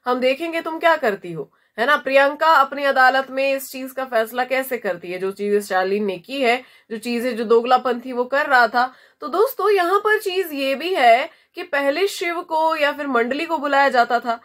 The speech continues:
तो क्या बिग बॉस को शिव से या फिर मंडली से कोई उम्मीदें नहीं बची है? क्या उन्होंने बिग बॉस के हिंट्स नहीं पकड़े, इसलिए बिग बॉस ने भी अब सरेंडर कर दिया है कि भैया तुमसे ना हो पाएगा? कल भी हमने एक चीज देखी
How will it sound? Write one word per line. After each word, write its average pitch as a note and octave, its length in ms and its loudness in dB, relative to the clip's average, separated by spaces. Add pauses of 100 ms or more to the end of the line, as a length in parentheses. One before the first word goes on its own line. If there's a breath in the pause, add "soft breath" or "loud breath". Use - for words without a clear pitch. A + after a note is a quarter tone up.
(260 soft breath)
तो G4+ 80 2
क्या G#4 360 6
बिग F#4+ 260 -2
बॉस F#4+ 280 2
को G4 140 -4
शिव F4+ 280 -8
से F4+ 240 -4
या E4 120 4
फिर D#4+ 140 -6
मंडली C#4+ 400 0
से E4 120 -10
कोई E4+ 180 -6
उम्मीदें A3 380 0
नहीं D4+ 180 -6
बची C4+ 300 -2
है? B3 340 -8 (180)
क्या C#4+ 180 10
उन्होंने C#4+ 480 0
बिग B3+ 180 -4
बॉस B3+ 300 0
के C4+ 140 -4
हिंट्स B3+ 380 -6
नहीं C4 180 -4
पकड़े, B3+ 380 0
इसलिए B3+ 360 -4
बिग G#3+ 220 2
बॉस G3+ 320 0
ने A3+ 100 0
भी B3 140 -4
अब A#3 260 2
सरेंडर A3 460 0
कर G#3+ 180 -2
दिया A3 220 2
है G#3 140 2
कि A3+ 100 -2
भैया G#3 380 0 (280 loud breath)
तुमसे F#3+ 340 -2
ना G#3+ 100 4
हो A3 180 6
पाएगा? A3+ 520 2 (260 soft breath)
कल D#4+ 180 2
भी G#4 120 8
हमने G#4 260 4
एक E4+ 120 -8
चीज E4 140 -8
देखी B3 580 -6